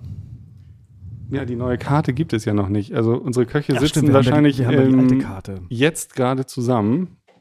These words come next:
Speaker 1: und arbeiten schon da dran. Wir haben mittlerweile noch einen zweiten Koch,
Speaker 2: Ah.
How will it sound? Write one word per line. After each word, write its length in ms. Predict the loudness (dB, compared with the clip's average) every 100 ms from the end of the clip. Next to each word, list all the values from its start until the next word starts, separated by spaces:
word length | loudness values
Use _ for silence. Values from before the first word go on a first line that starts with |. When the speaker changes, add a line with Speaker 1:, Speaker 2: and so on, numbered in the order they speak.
| _
Speaker 1:
und 440 | -2 0 -2 -10 -8
arbeiten 400 | -4 0 0 0
schon 160 | -6 -4
da 80 | -4
dran. 280 | -4 -4
Wir 80 | -4
haben 60 | -4
mittlerweile 340 | -4 -4 -4
noch 120 | -4
einen 140 | -8 -12
zweiten 340 | -10 -10 -6
Koch, 360 | -2 0 0 -4
Speaker 2:
Ah. 220 | -6 -6